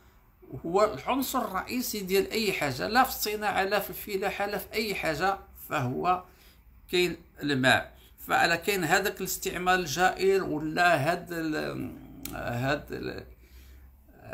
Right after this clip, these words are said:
هاد التجارب النووية اللي كيديروها هاد الدول المص-، الأكثر تصنيعًا في العالم، ولا في هذيك المصانع التي تلوث الأجواء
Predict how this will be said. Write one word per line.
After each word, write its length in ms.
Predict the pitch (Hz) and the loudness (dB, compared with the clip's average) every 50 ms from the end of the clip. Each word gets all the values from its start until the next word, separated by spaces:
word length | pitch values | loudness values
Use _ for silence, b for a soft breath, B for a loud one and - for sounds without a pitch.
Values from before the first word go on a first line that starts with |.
| - - - - - - - - | -14 -14 -16 -18 -18 -18 -14 -12
هاد 340 | 104 107 123 131 127 127 - - | -10 -8 -8 -8 -10 -12 -12 -14
التجارب 720 | 131 - - - - 160 147 123 156 214 226 214 196 190 | -16 -16 -16 -10 -6 -4 -2 2 4 6 6 6 6 4
النووية 380 | 175 160 156 160 156 156 160 160 | 4 2 0 0 0 0 0 0
اللي 100 | 151 156 | 0 -2
كيديروها 760 | 151 - 160 143 143 151 156 151 156 147 147 143 127 123 139 | -4 -4 -6 -4 -2 -2 -2 0 0 0 2 2 2 2 0
هاد 160 | 143 131 127 | -2 -4 -6
الدول 440 | - - _ - 147 143 143 147 143 | -10 -16 _ -10 -8 -6 -4 -4 -4
المص-، 1500 | - - 55 55 60 57 57 - 50 50 50 50 50 50 50 50 - - - 92 - 107 - 117 117 117 110 - - - | -4 -4 -4 -4 -4 -4 -4 -4 -4 -4 -6 -6 -6 -6 -6 -6 -8 -8 -10 -12 -12 -14 -12 -10 -8 -6 -6 -6 -6 -6
الأكثر 400 | 123 - - - - - 147 127 | -6 -8 -6 -8 -8 -8 -8 -8
تصنيعًا 420 | - - - - 147 131 104 139 | -8 -10 -8 -6 -6 -4 -4 -4
في 120 | 131 - 139 | -6 -6 -6
العالم، 880 | 135 123 - 143 151 151 147 156 160 165 160 165 165 160 147 120 139 | -4 -2 2 2 2 2 2 0 0 2 2 0 0 -2 -4 -6 -8
ولا 840 | 143 147 151 160 156 156 151 147 143 143 143 151 151 147 151 156 156 | -8 -6 -4 -4 -4 -2 -4 -2 -2 -2 0 2 4 4 6 4 4
في 200 | 147 - - 117 | 2 -2 -4 -4
هذيك 320 | 113 127 139 151 156 - - | -4 -4 -4 -6 -8 -10 -10
المصانع 720 | 139 143 143 139 - - 160 156 151 151 147 135 - - | -8 -6 -4 -4 -4 -4 -2 -2 0 0 -2 -2 -4 -4
التي 360 | 123 135 143 139 - 156 143 | -6 -6 -6 -8 -8 -10 -12
تلوث 560 | 139 - 139 139 143 160 156 147 143 - - | -10 -8 -8 -6 -4 -4 -4 -4 -6 -6 -6
الأجواء 920 | 156 151 143 - - 143 127 113 113 110 127 175 190 175 160 - - B | -8 -8 -8 -8 -6 -6 -4 -2 -2 2 4 6 6 6 4 2 0 B